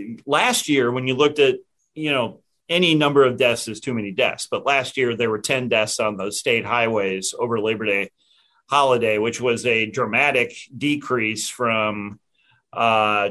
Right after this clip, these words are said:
twenty twenty, when there were twenty deaths. So cut in half last, last year from twenty to ten to, in twenty twenty-one.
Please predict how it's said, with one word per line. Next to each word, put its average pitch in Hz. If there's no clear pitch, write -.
twenty 131
twenty, 127
when 104
there 107
were 101
twenty 175
deaths. 95
So 98
cut 160
in 123
half 131
last, 135
last 143
year 98
from 104
twenty 120
to 98
ten 104
to, -
in 107
twenty 113
twenty-one. 107